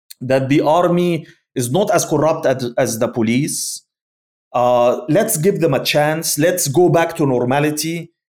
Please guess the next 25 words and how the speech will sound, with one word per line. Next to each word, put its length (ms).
Most 640
people 380
do 140
not 240
like 280
living 460
in 300
uncertainty. 880
That's 280
any 720
ordinary 480
human 400
being. 360
Most 340
people 280
do 200
not 280
want 340
to 100
live 340
in 100
a 60
jungle. 500
You 220
want 720